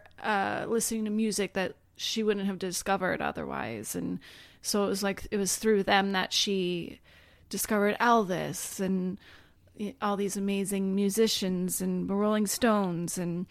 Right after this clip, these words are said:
so she found, uh, like, great solace in listening to these bands. And, uh,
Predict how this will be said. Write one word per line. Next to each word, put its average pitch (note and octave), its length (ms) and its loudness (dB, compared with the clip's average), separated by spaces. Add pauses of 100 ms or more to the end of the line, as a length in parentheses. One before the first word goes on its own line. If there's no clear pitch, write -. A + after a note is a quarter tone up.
(400)
so G3 560 4 (260)
she - 240 -2
found, G3 500 2
uh, F3 380 0 (240)
like, F#3 200 -6
great F#3 260 -2
solace E3 500 -4
in E3+ 420 -6 (1120)
listening G3 460 -2
to F#3+ 140 -6
these E3+ 360 -6 (460)
bands. F#3+ 520 2
And, F#3 360 -2
uh, F#3 400 2